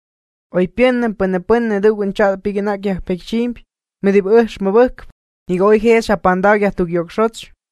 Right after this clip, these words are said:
Es yokinich kuk me hioch. Na shuin de hay ayobach. Ha kotamay medib ya pekchump. Du nim hiatany.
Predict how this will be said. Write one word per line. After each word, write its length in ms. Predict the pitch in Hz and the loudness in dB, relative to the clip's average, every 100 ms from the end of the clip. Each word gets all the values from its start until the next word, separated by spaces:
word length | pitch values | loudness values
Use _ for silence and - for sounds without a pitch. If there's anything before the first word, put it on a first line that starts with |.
| _ _ | _ _
Es 180 | 185 170 | -8 -4
yokinich 760 | 196 185 233 240 233 226 - - _ _ | -4 -2 -2 -2 -2 -6 -10 -18 _ _
kuk 220 | - 202 202 | -2 -2 -2
me 180 | 196 | -2
hioch. 440 | 190 202 170 151 - _ _ _ | 2 2 2 0 -12 _ _ _
Na 120 | - 180 | -4 -2
shuin 260 | 220 233 | 0 0
de 80 | 214 | 2
hay 200 | 214 175 | 2 2
ayobach. 580 | 196 214 196 139 135 - _ _ _ _ - | 2 4 2 0 -6 -14 _ _ _ _ -2
Ha 120 | 185 | -2
kotamay 600 | 190 180 220 233 233 233 | -2 0 2 2 2 0
medib 240 | 208 202 | 0 -2
ya 180 | 202 185 | 0 0
pekchump. 800 | 170 196 190 - 226 220 165 143 - _ _ _ | 0 -4 -4 -6 -4 -2 -4 -6 -16 _ _ _
Du 200 | 170 233 | -2 -2
nim 160 | 254 226 | -2 0
hiatany. 540 | 220 220 220 170 147 | 0 2 0 0 -2